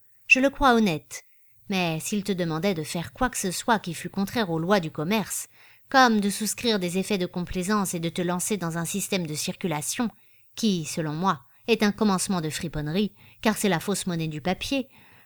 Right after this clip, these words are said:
promets-moi de ne rien signer sans me consulter. Songe que si tu aimes sa fille, il ne faut pas, dans l'intérêt même de ta passion, détruire ton avenir.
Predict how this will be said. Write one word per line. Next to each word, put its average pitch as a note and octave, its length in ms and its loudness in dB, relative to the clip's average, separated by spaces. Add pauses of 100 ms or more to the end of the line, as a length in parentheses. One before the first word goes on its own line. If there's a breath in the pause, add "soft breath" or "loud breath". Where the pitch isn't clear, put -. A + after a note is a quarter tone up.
(140 soft breath)
promets-moi D4 460 6
de G#3+ 80 6
ne G3+ 120 6
rien G#3 240 2
signer A#3+ 360 2
sans A#3+ 220 2
me G#3+ 100 4
consulter. E3+ 640 -6 (680 soft breath)
Songe G#3+ 440 4
que B3 80 0
si D4+ 180 2
tu - 120 0
aimes B3+ 160 6
sa G#3+ 160 2
fille, D#3+ 480 -2 (320 soft breath)
il B3+ 100 4
ne D#4+ 80 6
faut A3 160 4
pas, B3 240 6
dans E3+ 120 2
l'intérêt G3 360 2
même G#3 240 6
de E3 80 0
ta D#3 160 -2
passion, D#3 480 -2 (260 soft breath)
détruire G#3+ 480 4
ton F3 160 -4
avenir. D#3+ 600 0